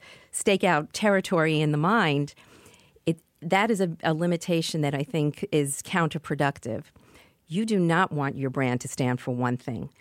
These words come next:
You want your brand to stand for tons of things, have robust, lots of neural connections, lots of positive associations.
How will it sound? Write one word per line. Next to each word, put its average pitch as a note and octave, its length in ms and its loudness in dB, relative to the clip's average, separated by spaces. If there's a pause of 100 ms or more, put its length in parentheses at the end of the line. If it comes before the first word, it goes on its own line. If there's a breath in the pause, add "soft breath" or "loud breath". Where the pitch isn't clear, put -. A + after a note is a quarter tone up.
(160 soft breath)
You E3+ 200 0
want E3 300 0
your D3 140 2
brand D3 360 0
to C#3 80 -6
stand C#3 420 0
for C3+ 300 -4 (240)
tons - 460 0
of - 80 -2
things, - 420 -8 (280 loud breath)
have D#3 200 0 (180)
robust, F#3+ 1160 2 (320 loud breath)
lots A#3 560 0
of E3 320 0
neural F3 380 4
connections, D3+ 580 -2
lots A#3 460 -2
of F#3 100 -6
positive D3+ 460 0
associations. D3 960 -4